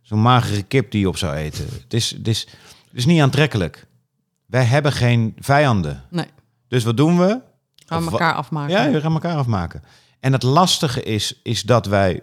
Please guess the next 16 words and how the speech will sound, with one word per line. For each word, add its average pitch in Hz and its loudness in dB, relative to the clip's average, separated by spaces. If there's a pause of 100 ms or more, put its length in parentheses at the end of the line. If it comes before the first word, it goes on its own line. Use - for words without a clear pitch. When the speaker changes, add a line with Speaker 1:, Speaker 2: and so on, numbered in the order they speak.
(160)
Speaker 1:
sociale 95 0
wezens 90 0
zijn. 127 0
Dus 120 0
we 104 0
hebben 90 0
elkaar, 87 -4
elkaar 85 -2
nodig. 82 0
En 98 -6
tegelijkertijd 117 -2
zitten 117 0
onder 113 0
die 92 -6
sociale 95 0
wezens 92 0